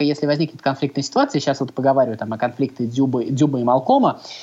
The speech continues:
не знаю, насколько это правда, как только там, э, портятся результаты, всегда кто-то будет говорить, но вот если что, случится что-нибудь подобное, мне интересно, как решится этот вопрос. На самом деле, а, мне по игре в этом сезоне "Зенит", э, ну вот до, наверное, этих двух матчей,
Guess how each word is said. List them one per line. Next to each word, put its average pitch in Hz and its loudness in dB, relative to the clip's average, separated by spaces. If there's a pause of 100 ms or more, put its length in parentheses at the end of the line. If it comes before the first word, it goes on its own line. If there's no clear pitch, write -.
(180)
не 165 4
знаю, 156 2
насколько 131 -2
это 151 -4
правда, 151 2
как - -8
только - -4
там, 117 -4
э, 117 -2
портятся 139 -2
результаты, 151 0
всегда 139 2
кто-то - -10
будет 123 -4
говорить, 202 0 (460)
но 190 2
вот 214 0
если 175 0
что, - -4
случится - -6
что-нибудь 165 0
подобное, 190 2
мне 151 0 (960)
интересно, 156 4
как 147 2
решится - -2
этот - -12
вопрос. 190 0
На 147 0
самом - 2
деле, 170 0 (400)
а, 135 2
мне 160 2
по 160 2
игре 196 2
в 185 2
этом 170 0
сезоне 170 2
"Зенит", 151 -4
э, 113 2 (100)
ну 175 6
вот 151 2
до, 160 4
наверное, 147 4
этих 117 -8
двух 123 -6
матчей, 170 -2